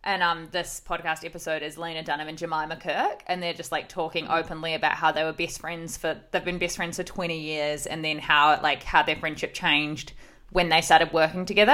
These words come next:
And, like, I had no idea about this, but they, like, fully fell out after the first season of Girls, and, like, they didn't talk. And Jemima Kirk,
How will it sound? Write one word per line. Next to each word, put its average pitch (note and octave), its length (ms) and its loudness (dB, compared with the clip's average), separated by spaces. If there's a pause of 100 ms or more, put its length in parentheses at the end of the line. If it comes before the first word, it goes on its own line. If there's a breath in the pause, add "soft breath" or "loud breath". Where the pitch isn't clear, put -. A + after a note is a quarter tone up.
And, F#3+ 100 8
like, E3 260 4
I E3 140 12
had G#3+ 160 6
no F#3+ 160 8
idea D#3+ 320 8
about D#3 220 8
this, C#3+ 160 2
but - 160 0
they, D#3+ 180 6
like, E3 180 4
fully E3+ 460 4
fell D#3 380 6
out C#3 360 8
after D#3+ 300 4
the D#3+ 280 4 (440 soft breath)
first F#3 240 8
season F3 240 2
of E3 140 -4
Girls, D#3+ 400 6
and, D#3+ 80 -2
like, C#3 180 2
they E3 140 2
didn't E3+ 240 -6
talk. E3 640 4
And D#3+ 320 0 (340 soft breath)
Jemima F3 380 8
Kirk, D#3+ 420 4